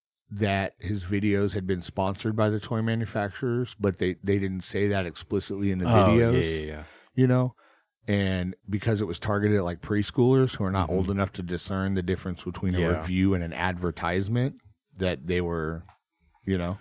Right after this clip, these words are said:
Speaker 2: I mean, like, at the end of the
Speaker 1: Okay.
Speaker 2: day, that's what it is,
Speaker 1: But
Speaker 2: you know
Speaker 1: prime
Speaker 2: what I mean?
Speaker 1: example. That's a prime example. Exhibit A, okay?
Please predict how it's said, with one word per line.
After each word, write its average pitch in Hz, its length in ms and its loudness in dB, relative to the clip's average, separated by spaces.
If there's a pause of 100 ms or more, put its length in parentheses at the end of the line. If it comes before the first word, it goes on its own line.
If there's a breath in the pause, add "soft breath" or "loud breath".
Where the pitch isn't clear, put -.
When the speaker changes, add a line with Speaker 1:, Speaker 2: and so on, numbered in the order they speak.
(280 soft breath)
Speaker 2:
I 147 100 -2
mean, 160 180 0
like, 92 220 0
at - 180 -12
the - 140 -8
end 107 160 2
of 90 100 2
the - 60 4
Speaker 1:
Okay. - 80 0
Speaker 2:
day, 95 280 6
that's 87 380 -4
what 90 500 4
it 85 140 -2
is, 92 240 4
Speaker 1:
But 208 140 12
Speaker 2:
you 92 60 -2
know 95 40 2
Speaker 1:
prime 208 120 8
Speaker 2:
what 202 40 8
I 208 80 6
mean? 190 80 4
Speaker 1:
example. 143 340 0
That's 156 220 0
a 147 60 -4
prime 156 420 2
example. 113 460 -2
Exhibit 131 520 6
A, 92 300 2 (100)
okay? 107 400 2